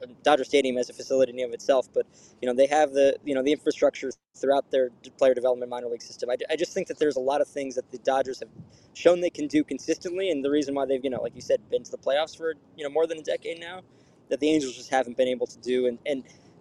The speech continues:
I don't know when the Angels will be good again. I think that they kinda close their eyes every year and hope that it gets better, and, and it just isn't, right? Like, they, I, I love, I love the hire of Ron Washington, but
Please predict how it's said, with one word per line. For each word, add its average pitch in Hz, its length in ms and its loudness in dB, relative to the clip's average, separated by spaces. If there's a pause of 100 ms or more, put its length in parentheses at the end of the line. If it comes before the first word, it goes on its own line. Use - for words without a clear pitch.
I 185 100 6
don't 180 220 4
know 156 160 6
when 147 180 2
the 143 140 -2
Angels 139 180 -4
will 143 80 -12
be 139 60 -4
good 139 160 2
again. 139 260 -2
I 127 80 -2
think 160 240 -2
that - 140 -6
they 139 80 2
kinda 147 220 -2
close 147 260 2
their 139 160 4
eyes 131 180 2
every 127 260 0
year 123 280 -2
and 117 80 -8
hope 123 220 0
that 131 120 0
it 117 40 -10
gets 123 180 -4
better, 120 340 2
and, 113 220 -6
and 120 240 -14 (120)
it 110 100 -10
just - 300 -8
isn't, 120 240 -4 (100)
right? 120 200 4
Like, 120 140 -4
they, 131 180 -2 (340)
I, 151 220 6
I 165 60 4
love, 165 340 4 (340)
I 139 100 2
love 147 280 4
the 151 220 2
hire 160 300 4
of 147 80 -6
Ron 160 200 -2
Washington, 208 580 -4
but 147 160 4